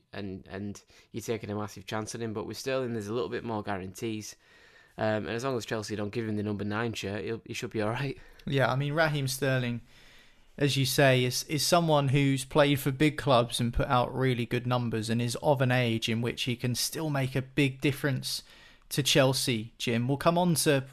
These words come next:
Speaker 2: what the impact might be on Chelsea shortly, but do you think it's the right time for Sterling to move on? He's had a number of years now at Manchester City.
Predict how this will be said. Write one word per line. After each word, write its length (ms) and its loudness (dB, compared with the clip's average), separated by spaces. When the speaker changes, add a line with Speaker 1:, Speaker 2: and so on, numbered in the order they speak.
Speaker 2:
what 400 0
the 140 2
impact 340 2
might 240 2
be 140 0
on 160 0
Chelsea 640 0
shortly, 480 2
but 140 -2
do 80 -2
you 40 0
think 180 0
it's 140 -2
the 140 0
right 360 4
time 380 4
for 100 -6
Sterling 440 -2
to 140 -4
move 220 -2
on? 200 -4
He's 140 -8
had 120 0
a 60 -2
number 320 2
of 100 -2
years 260 0
now 180 0
at 60 -4
Manchester 460 -4
City. 500 -8